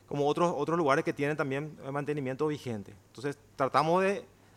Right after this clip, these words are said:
hacer los incrementos de peaje donde hay intervención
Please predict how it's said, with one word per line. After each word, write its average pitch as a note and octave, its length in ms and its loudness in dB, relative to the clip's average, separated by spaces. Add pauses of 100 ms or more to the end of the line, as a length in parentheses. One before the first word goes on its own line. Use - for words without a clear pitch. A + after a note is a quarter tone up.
hacer E3 320 2
los F#3+ 200 0
incrementos F3 680 -2
de F#3 80 -4
peaje D3 400 -2
donde G3 420 0
hay C#3 160 -2
intervención D3 640 -6